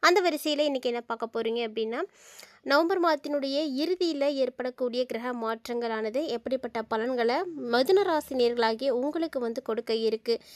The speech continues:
என்னென்ன விஷயங்கள்ல நீங்க எப்படி நடந்துக்கணும், எளிமையா செய்யக்கூடிய பரிகாரங்கள் என்ன அப்படின்றத பத்தியெல்லாம் தான் இந்த பதிவுல தெளிவா பார்த்து தெரிஞ்சுக்க போறோம். வீடியோக்குள்ள போறதுக்கு முன்னாடி நீங்க இன்னும் நம்ம சேனலை சப்ஸ்கிரைப் பண்ணாம இருந்தீங்க அப்படின்னா, மறக்காம சேனலை சப்ஸ்கிரைப் பண்ணிக்கோங்க. கூடவே பக்கத்துல இருக்கிற பெல் சிம்பலையும் கிளிக் பண்ணிக்கோங்க.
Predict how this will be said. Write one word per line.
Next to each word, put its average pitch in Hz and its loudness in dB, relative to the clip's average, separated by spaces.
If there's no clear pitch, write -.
என்னென்ன 349 6
விஷயங்கள்ல 277 2
நீங்க 247 0
எப்படி 240 -2
நடந்துக்கணும், 240 0
எளிமையா 269 2
செய்யக்கூடிய 240 0
பரிகாரங்கள் 269 -2
என்ன 226 -2
அப்படின்றத 233 -2
பத்தியெல்லாம் 226 -4
தான் 330 -4
இந்த 277 -2
பதிவுல 240 0
தெளிவா 233 -2
பார்த்து 220 -6
தெரிஞ்சுக்க 214 -4
போறோம். 233 0
வீடியோக்குள்ள 320 4
போறதுக்கு 339 0
முன்னாடி 370 2
நீங்க 330 2
இன்னும் 294 2
நம்ம 254 -2
சேனலை 269 -2
சப்ஸ்கிரைப் 254 -4
பண்ணாம 240 -4
இருந்தீங்க 254 -2
அப்படின்னா, 240 -4
மறக்காம 330 -2
சேனலை 285 -2
சப்ஸ்கிரைப் 277 -6
பண்ணிக்கோங்க. 247 -4
கூடவே 254 -4
பக்கத்துல 285 -4
இருக்கிற 247 -4
பெல் 247 -4
சிம்பலையும் 285 -4
கிளிக் 262 -8
பண்ணிக்கோங்க. 226 -2